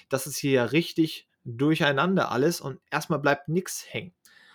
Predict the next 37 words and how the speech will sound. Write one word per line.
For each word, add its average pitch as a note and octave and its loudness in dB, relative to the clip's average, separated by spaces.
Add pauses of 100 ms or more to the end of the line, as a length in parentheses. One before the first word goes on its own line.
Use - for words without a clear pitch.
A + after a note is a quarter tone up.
(200)
Und D3+ 2
da E3 4
war A3+ 4
ich A3+ -2
erstmal F#3+ 2
so F#3 2
ein F#3 4
bisschen, E3+ 2
war D#3+ 0
ich D3 0
erstmal C#3+ -4
so C3 -6
ein - -6
bisschen A#2+ -8
sauer, G#2 -10
weil B2+ -2
ich C3+ -8
dachte C#3+ -2
so, C#3 -6
„Ach C#3 -12
Mensch, D#3 0
hier D3+ -2
neues C#3+ 0
Album D3 0
und B2 -8
wahrscheinlich C3+ -6
können C3 -8
sie B2+ -4
ja A#2+ 0
dieses D3 -8
Album C3+ -2
oder G2+ -10
werden B2 -2
sie C3 -8
das A#2 -6
Album A#2+ -6
wieder B2+ -10